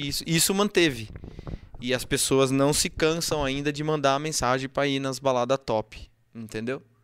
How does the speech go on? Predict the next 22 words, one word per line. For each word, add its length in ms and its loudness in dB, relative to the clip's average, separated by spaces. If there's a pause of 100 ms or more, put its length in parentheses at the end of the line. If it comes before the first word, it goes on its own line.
(360)
E 100 -8
quando 280 -4
tem 140 -2
um 80 -4
barzinho 320 0
que 60 -6
você 100 0
precisa 380 2
de 80 -2
uma 160 0
força 320 -2
dessa 240 -2
pessoa, 280 -4
essa 140 -2
pessoa 200 -6
não 100 -4
se 120 -4
mexe. 360 -6 (840)
E 320 -2 (100)
serve 280 4
pra 120 -2
você. 360 0